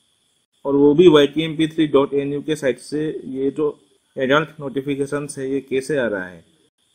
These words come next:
क्योंकि friends, वाई टी एम पी थ्री एक ऐसी site है जिस पे हम YouTube videos को एम पी थ्री में convert करके download करते हैं। तो उस site से ये जो नोटिफिकेशंस है, ये मतलब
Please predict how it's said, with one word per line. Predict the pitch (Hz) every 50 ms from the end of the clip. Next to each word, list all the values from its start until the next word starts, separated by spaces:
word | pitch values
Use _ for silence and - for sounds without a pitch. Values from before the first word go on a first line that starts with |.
| _ _
क्योंकि | 151 147 143 175 175
friends, | 165 165 165 143 139 135 - -
वाई | 127 127 135 135
टी | 135 - 160
एम | 160 147
पी | 165 165
थ्री | 156 165 170 175 160
एक | 156 156 156 151
ऐसी | 147 147 147 - 160 175
site | 170 - 143 143 143 143 143
है | 135 143 156 156 _ _ _ _
जिस | 127 127 -
पे | - 147 147
हम | 151 156 160 151
YouTube | 143 143 139 135 - - 156 160 170 - - 127 127
videos | 131 123 127 131 139 139 135 -
को | _ 151 160 180 220 214 - _ _ _ _ _ _ _ _
एम | 135 139 127
पी | 110 147 147
थ्री | - 160 160
में | 160 165 170
convert | 165 165 151 147 135 143 151 151 - -
करके | 139 131 127 - 151 175 214 220 - _ _ - 117
download | 127 127 131 135 143 139 143
करते | 131 117 107 - 101
हैं। | 95 95 82 - _ _ _ _ _ _ _ _ _ _ _ _ _ _ 175
तो | 170 175 175 175
उस | 175 175 - -
site | 165 151 156 -
से | - - 180 180
ये | 165 160 156 156
जो | 156 175
नोटिफिकेशंस | 165 160 151 147 156 151 - 165 156 165 160 - 165 165 160 151 -
है, | 147 139
ये | 135 135 135 135
मतलब | 139 143 139 135 139 143 139 -